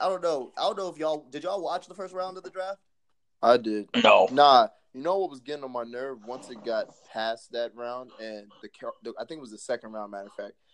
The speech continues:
Speaker 2: The Cardinals' introduction of their second pick pissed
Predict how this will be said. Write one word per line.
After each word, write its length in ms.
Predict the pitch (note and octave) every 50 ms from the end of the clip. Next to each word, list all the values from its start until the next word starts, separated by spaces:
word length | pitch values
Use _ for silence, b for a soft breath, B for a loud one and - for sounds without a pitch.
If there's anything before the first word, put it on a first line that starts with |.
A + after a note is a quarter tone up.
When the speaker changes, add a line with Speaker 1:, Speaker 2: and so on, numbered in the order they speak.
| _ _ _ _
Speaker 2:
The 100 | A#2+ A#2+
Cardinals' 600 | - - - C#3+ C#3 D#3+ E3 E3 E3 D3+ C3+ C3 -
introduction 680 | B2+ C3 C3 - B2 G2+ G#2+ A2 A2 - - - B2 B2+
of 120 | A#2 G2+ G2
their 100 | G#2+ G#2+
second 460 | - - - A2+ A2 - A#2 G2 -
pick 220 | _ - A#2 A#2 - _ _ - -
pissed 380 | A#2 A2 A2 - - _ -